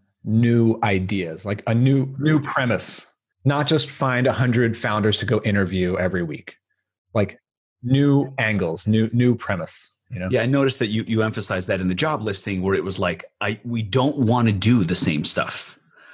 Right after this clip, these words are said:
Speaker 2: we wanna really think about why we would do something and then, and then look at the format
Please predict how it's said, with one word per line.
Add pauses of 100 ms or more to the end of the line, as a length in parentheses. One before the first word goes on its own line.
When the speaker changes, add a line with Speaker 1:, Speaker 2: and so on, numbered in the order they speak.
(240)
Speaker 2:
we
wanna
really
think
about
why
we
would
do
something
and
then, (560)
and
then
look
at
the
format